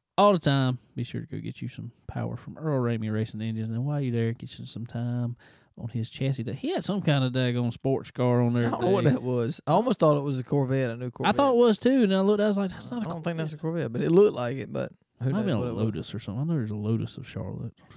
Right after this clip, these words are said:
Speaker 2: Yeah, there's, ain't no telling.
Speaker 1: Ain't no telling. I know it's something. It looks strong.
Speaker 2: Yeah.
Speaker 1: On his chassis dyno today,
Speaker 2: He don't
Speaker 1: so.
Speaker 2: care what it is.
Speaker 1: Nah.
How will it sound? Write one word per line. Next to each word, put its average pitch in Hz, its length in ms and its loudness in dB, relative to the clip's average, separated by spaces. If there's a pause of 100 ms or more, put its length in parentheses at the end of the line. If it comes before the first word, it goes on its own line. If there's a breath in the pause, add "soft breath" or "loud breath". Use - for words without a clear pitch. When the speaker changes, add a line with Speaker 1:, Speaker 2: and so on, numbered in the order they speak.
(460 soft breath)
Speaker 2:
Yeah, 113 180 -8
there's, 113 320 -8
ain't 113 140 -10
no 107 80 -10
telling. 107 380 -8
Speaker 1:
Ain't 107 200 -12
no - 200 -20
telling. - 200 -18 (380)
I 147 40 0
know 220 140 4
it's 180 100 0
something. 151 320 2 (120)
It 147 60 -4
looks 151 160 -2
strong. 139 340 0 (920)
Speaker 2:
Yeah. 117 180 -6 (240)
Speaker 1:
On 135 160 4
his 127 340 2
chassis 156 280 0
dyno 104 340 -2
today, - 120 -6
Speaker 2:
He 185 80 2
don't 175 200 -2
Speaker 1:
so. 151 60 -6
Speaker 2:
care 143 480 0 (160)
what 139 140 -4
it 113 100 -6
is. 107 400 -10
Speaker 1:
Nah. 139 300 -8